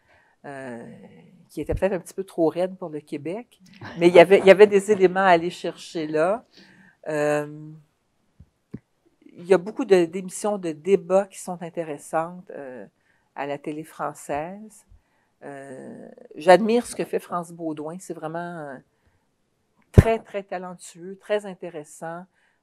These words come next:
Euh, j'aime beaucoup des balados aussi. J'écoute le balado de Fred Savard, euh,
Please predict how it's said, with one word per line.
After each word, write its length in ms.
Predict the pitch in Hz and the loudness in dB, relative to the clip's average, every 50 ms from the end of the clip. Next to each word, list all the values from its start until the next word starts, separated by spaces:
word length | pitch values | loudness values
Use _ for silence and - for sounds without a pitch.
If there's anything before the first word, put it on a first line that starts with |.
| _ _ | _ _
Euh, 320 | 147 139 135 131 135 127 127 135 131 110 139 151 143 _ _ _ _ _ _ _ _ _ _ _ _ _ _ _ _ _ _ _ _ _ _ _ _ _ _ _ _ _ _ _ _ _ _ _ _ _ _ _ _ _ _ _ _ _ _ _ 427 _ _ _ _ _ _ _ _ _ _ _ _ _ _ _ _ | -20 -20 -20 -20 -20 -20 -20 -20 -20 -20 -20 _ _ _ _ _ _ _ _ _ _ _ _ _ _ _ _ _ _ _ _ _ _ _ _ _ _ _ _ _ _ _ _ _ _ _ _ _ _ _ _ _ _ _ _ _ _ _ _ _ _ _ _ _ _ _ _ _ _ _ _ _ _ _ _ _ _
j'aime 300 | - - - 202 190 190 | -20 -6 -4 -2 -2 -2
beaucoup 280 | 185 220 226 _ - 277 | -6 -14 -14 _ -12 -6
des 120 | 240 180 | -6 -6
balados 640 | 160 165 185 190 202 185 175 170 175 196 214 220 214 | 0 2 2 2 2 0 -2 -4 -8 -14 -14 -14 -18
aussi. 380 | 196 190 - - - - 202 202 | -20 -20 -20 -20 -20 -20 -20 -16
J'écoute 300 | 190 190 180 - 226 - | -16 -18 -16 -16 -16 -16
le 80 | 185 | -14
balado 420 | 170 175 175 185 175 175 170 185 202 | -10 -10 -8 -8 -8 -10 -10 -14 -18
de 60 | _ | _
Fred 260 | - - 180 180 180 | -16 -14 -14 -14 -14
Savard, 540 | - - - 156 151 156 160 165 175 185 190 185 _ _ _ _ _ _ _ _ _ _ _ _ _ _ | -14 -4 -4 -4 -4 -4 -10 -12 -14 -18 -20 -20 _ _ _ _ _ _ _ _ _ _ _ _ _ _
euh, 380 | 156 147 139 139 143 143 139 | -20 -18 -16 -16 -14 -14 -16